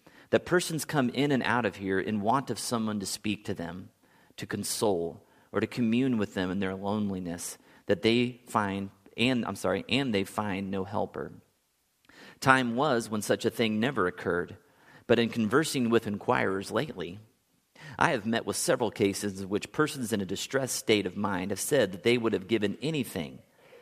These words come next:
for half an hour's conversation with any Christian to whom they might have opened their hearts. They came from the country, attended our church service, and no one spoke to them.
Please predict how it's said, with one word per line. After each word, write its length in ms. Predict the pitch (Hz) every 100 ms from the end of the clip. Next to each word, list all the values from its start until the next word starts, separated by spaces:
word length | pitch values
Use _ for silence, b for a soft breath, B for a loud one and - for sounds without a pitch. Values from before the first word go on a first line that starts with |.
| B B
for 120 | 104
half 300 | 92 135 143
an 80 | 127
hour's 320 | 123 117 90
conversation 840 | - 110 98 101 - 90 - 78 78 B B
with 160 | B 104
any 240 | - 165 151
Christian 480 | - 120 - 107
to 100 | 101
whom 200 | 98 113
they 140 | 104 104
might 200 | 104 101
have 120 | 98
opened 280 | 90 98 98
their 120 | 87
hearts. 520 | 82 85 - - - - _ _ _ _ _ _ B B B
They 120 | 117
came 320 | - 143 165
from 200 | - 151
the 60 | 131
country, 580 | - 107 - 92 95 101 b b b b
attended 460 | 101 143 151 151
our 100 | 139
church 320 | 135 - 104
service, 520 | - 92 87 92 101 - b b
and 240 | 98 92
no 140 | 95
one 220 | 104 101 98
spoke 360 | - 92 80
to 80 | -
them. 340 | 85 78 92